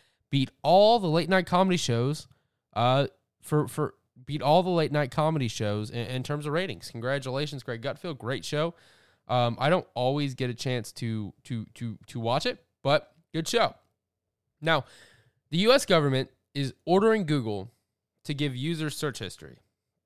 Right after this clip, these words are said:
To, so that, that could be you, that could be me, to give them your search history. It says, "The United States government is secretly ordering Google to provide them with user data," this is via Forbes,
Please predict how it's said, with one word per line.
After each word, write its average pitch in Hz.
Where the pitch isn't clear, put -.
To, 131
so 117
that, 113
that 117
could -
be 117
you, 190
that 110
could 101
be 104
me, 190
to 131
give 151
them 170
your 139
search 160
history. -
It 135
says, 160
"The 165
United 202
States 233
government 175
is 139
secretly 208
ordering 160
Google 202
to -
provide 160
them 160
with 127
user 196
data," 120
this 120
is 127
via 120
Forbes, 110